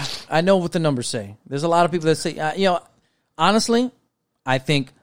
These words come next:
Phillip Rivers should be in the outside looking in.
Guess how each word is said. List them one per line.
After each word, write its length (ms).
Phillip 260
Rivers 560
should 200
be 60
in 60
the 120
outside 360
looking 280
in. 260